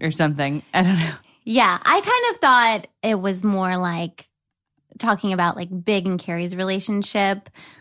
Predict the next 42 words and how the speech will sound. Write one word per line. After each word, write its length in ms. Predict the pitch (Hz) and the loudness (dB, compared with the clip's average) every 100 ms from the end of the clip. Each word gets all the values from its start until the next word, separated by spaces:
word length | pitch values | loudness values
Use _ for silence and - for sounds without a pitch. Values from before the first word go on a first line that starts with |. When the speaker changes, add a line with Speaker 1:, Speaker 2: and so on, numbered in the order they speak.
| - | -8
Speaker 2:
like, 380 | 190 175 165 - _ | -4 -2 -4 -10 _
'cause 140 | - 202 | -8 -6
he's 200 | - 214 | -4 -4
kind 180 | - 202 | -2 -4
of 60 | 180 | -4
being 180 | 170 | -6
a 40 | 170 | -8
chicken 480 | - 175 - - - | -10 -10 -10 -14 -10
Speaker 1:
Mm-hmm. 580 | 214 190 175 156 147 147 - | -4 0 2 2 0 -4 -6
Speaker 2:
about 500 | 202 180 160 - - - | -2 0 0 -4 -10 -6
really 340 | 208 226 196 | 0 0 0
being 220 | 190 175 | -2 -4
a 80 | 170 | -4
couple. 600 | 170 - 170 - - 214 196 | -8 -8 -8 -8 -6 -8 -4
Speaker 1:
Right. 320 | 165 135 - - _ _ _ _ _ _ _ - | -2 -4 -8 -18 _ _ _ _ _ _ _ -4
Speaker 2:
And 460 | 202 180 170 175 | 0 2 0 -2
so 320 | 175 - 262 254 | -2 2 4 4
the, 140 | 226 | 2
I 100 | 240 | 0
see 180 | 262 320 | 0 0
it 120 | 262 | 0
there, 480 | 226 220 180 165 180 - | 2 2 2 0 -2 -2
Speaker 1:
So 100 | 196 | 2
Speaker 2:
but 40 | |
Speaker 1:
that's 220 | 196 196 | 4 2
the 100 | - | -2
chicken 340 | 170 156 143 131 | 0 0 0 0
dance. 380 | 131 78 - - | 0 0 -4 -4
Big 320 | 170 185 175 | 2 4 4
is 120 | 165 | 2
doing 260 | 147 151 139 | 2 0 0
the 80 | 139 | -2
chicken 380 | - 156 143 135 | -2 -2 -2 -2
dance. 380 | 120 - - - | -2 -4 -10 0
Speaker 2:
Yes. 720 | 262 254 113 302 208 190 - 220 | 4 4 4 2 4 4 4 4
Speaker 1:
<laughs> 120 | 208 - | 2 2
Around 360 | 185 170 160 | 4 6 4
the 100 | 147 | 2
relationship. 760 | 147 131 139 - 135 120 - - _ - | 2 2 0 -2 -2 -2 -2 -4 _ -20
Speaker 2:
<laughs> 180 | - - | -20 0
Totally. 540 | 294 240 180 76 73 | 2 2 0 -4 -8
Speaker 1:
Yeah. 260 | 196 - - | -8 -8 -10